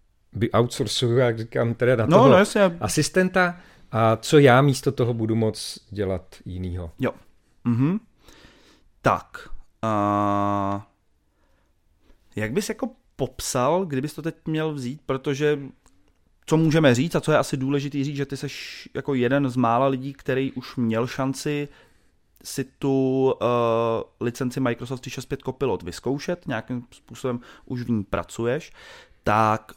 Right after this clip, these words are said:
Speaker 2: možná jaký jsou jako tvoje na začátek zkušenosti s tím? Protože ty jí máš, jestli se nepletu, měsíc a půl, dva měsíce?
Speaker 1: Zhruba měsíc.
Speaker 2: Měsíc, mhm.
Speaker 1: Eh, tak je to něco, co, eh, on-, ono,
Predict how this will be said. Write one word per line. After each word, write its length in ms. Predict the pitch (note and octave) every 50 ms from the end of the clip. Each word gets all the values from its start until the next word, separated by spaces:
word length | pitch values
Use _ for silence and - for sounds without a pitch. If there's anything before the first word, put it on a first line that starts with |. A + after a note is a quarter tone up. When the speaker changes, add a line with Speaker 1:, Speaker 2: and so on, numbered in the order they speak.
| _ -
Speaker 2:
možná 400 | C3+ C3+ B2 A#2 B2+ D3+ E3 E3
jaký 200 | D#3 D3+ - F3+
jsou 160 | E3+ - F#3
jako 180 | F3+ E3+ - F3+
tvoje 440 | - - F3 F3+ F#3 F#3+ F#3+ F#3+ F#3+
na 100 | F3+ D#3+
začátek 440 | E3 E3+ - - F3+ F#3 - - -
zkušenosti 600 | - - F#3+ E3+ - B3+ C4 A#3+ - - - A#2
s 100 | A2 -
tím? 220 | - - G#2 G2 G2+
Protože 200 | - A#2 - C#3+
ty 140 | C3 - E3
jí 100 | D#3 E3
máš, 220 | E3+ D#3+ D#3+ D3+
jestli 160 | - D3 D#3 D3
se 120 | - E3
nepletu, 300 | D3+ D3 - D#3 - D#3
měsíc 360 | D#3 C#3+ C#3 C3+ - D#3+ D3 -
a 60 | -
půl, 240 | - - D#3+ F3 F#3+
dva 120 | F3+ D#3 C#3
měsíce? 560 | C#3 C#3+ C#3 - D#3 D3+ - E3+ E3+ F3 F3+ - _ _ _ - -
Speaker 1:
Zhruba 540 | A#2+ G#2 G#2 G#2 G#2+ G2 G#2 G2 A2+ C#3 D3+
měsíc. 800 | D#3 C3 G#2+ G2 - - - A#2 G2+ G#2 A#2+ C#3 - - - - -
Speaker 2:
Měsíc, 420 | B2 A#2+ A#2+ - G#2 F2+ - - -
mhm. 320 | A#2 A#2 B2 C3+ C#3+ D#3+ F3+ - _ _ _ _ - - - - - - - - - _ _ _ _ -
Speaker 1:
Eh, 560 | A#2+ A#2 A2+ A2+ A2 G#2+ G#2+ G#2+ G#2 A2 A#2 - -
tak 260 | - C3 C3 C3 - _ - B2+
je 260 | A#2 A2 A2+ A#2+ B2
to 440 | - - F3+ F3+ F3+ F3+ F3+ E3 - - - - - - -
něco, 440 | A#2 A2+ A#2+ A#2+ - - - D#3+ D#3+
co, 600 | D#3+ - - E3 D#3+ D3+ D3+ D#3 D#3 D3+ D3 C#3 - B2 A2+ A2 G#2+ G#2+ G#2 G2+ G2+ G#2 G#2
eh, 120 | G#2 G2 G2 - - G3+ - _ - - _ _ _ _ F#3 - -
on-, 180 | - B2+ C3 C3 -
ono, 180 | - C#3 D3+